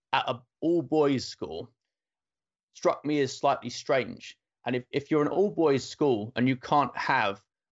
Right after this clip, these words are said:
uh, a rigorous open discussion of masculinity as informed by anthropology and psychology,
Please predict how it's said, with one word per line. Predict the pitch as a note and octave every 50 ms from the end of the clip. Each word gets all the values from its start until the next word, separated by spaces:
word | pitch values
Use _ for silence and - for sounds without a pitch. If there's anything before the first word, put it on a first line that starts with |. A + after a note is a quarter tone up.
| _
uh, | - A2 A2+
a | - A#2+
rigorous | B2 C#3 C#3+ C#3 C#3 C#3+ C3 B2 B2 - - -
open | C3 C3+ B2+ B2 - C#3 B2 A#2+
discussion | A2+ A#2+ - - - C#3+ C3 A#2+ - - - G2+ - - - _ _ _ _ _
of | - A2+ A2+ A2+ A2 G#2+ - - - -
masculinity | A#2+ B2 B2+ B2+ - - - C3 C3 C3 B2 A2+ - - A2+ F2 G#2 - _ _
as | A2 - A2+ C3
informed | B2+ B2 - _ - C#3 C3+ C3 B2 A#2 -
by | A#2+ A2+ A2+ A2+ A2 G#2+ - - _ _ _ _ _ -
anthropology | A#2+ B2 A#2+ A#2+ - B2 - - C3 B2 A#2+ A2 A#2+ B2 A#2+ A#2 A2+ A2+ _ _ _ _ _ _
and | G#2+ G#2+ A2 A2+ G#2+
psychology, | - - A#2 A2 - - C3 C3 B2 A2 G2 E2+ C#2 B1+